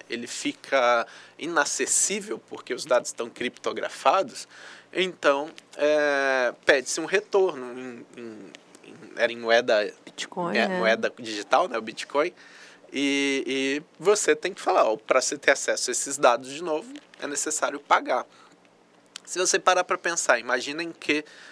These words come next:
Speaker 1: a empresa tinha lá os dados referente a, a contas a receber, né? E que tivesse cem mil reais pra receber. É, se tá sequestrado os dados, então pode falar, "Vou melhor pagar,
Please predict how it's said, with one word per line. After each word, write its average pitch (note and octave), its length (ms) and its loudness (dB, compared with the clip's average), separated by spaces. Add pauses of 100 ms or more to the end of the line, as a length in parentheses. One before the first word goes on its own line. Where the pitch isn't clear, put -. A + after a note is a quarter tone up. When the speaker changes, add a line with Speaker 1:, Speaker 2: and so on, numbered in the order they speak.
(140)
Speaker 1:
a - 100 0
empresa C#3+ 480 2
tinha C#3+ 380 0
lá C#3 340 2 (240)
os B2 140 -4
dados C3 360 4
referente C3 480 -2
a, C#3 120 0 (300)
a B2 360 2
contas C#3+ 400 0
a C#3 120 2 (180)
receber, D3 720 0
né? A2 200 -4 (720)
E B2 140 -2
que C3+ 140 -4
tivesse C3+ 680 0
cem F#3 320 2
mil F#3 160 2
reais C#3 320 2
pra C3+ 160 -2
receber. B2 540 -2 (840)
É, D3 160 2
se - 240 -4
tá B2 180 4
sequestrado B2+ 840 2
os C3+ 100 -6
dados, D#3+ 440 2
então D3+ 300 -2
pode C#3+ 560 2 (280)
falar, D#3+ 280 2
"Vou B2+ 240 2
melhor B2 340 2
pagar, A#2+ 560 2